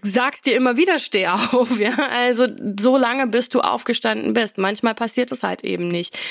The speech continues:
Wobei ich sagen muss, also ich hatte gestern Abend wieder so eine Phase, wo ich dachte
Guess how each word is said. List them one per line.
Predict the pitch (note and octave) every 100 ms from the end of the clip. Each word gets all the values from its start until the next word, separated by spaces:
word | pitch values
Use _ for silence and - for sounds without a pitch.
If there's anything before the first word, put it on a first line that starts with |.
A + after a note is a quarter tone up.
| - -
Wobei | G#3 A3 G#3+
ich | A#3
sagen | G#3+ G#3+ A#3
muss, | A#3 A#3
also | - G#3
ich | A3
hatte | B3 B3 -
gestern | - G3 G3+ F#3
Abend | F#3+ G#3 F#3+
wieder | F#3
so | F3+
eine | F#3
Phase, | - - G3
wo | G#3
ich | -
dachte | G#3+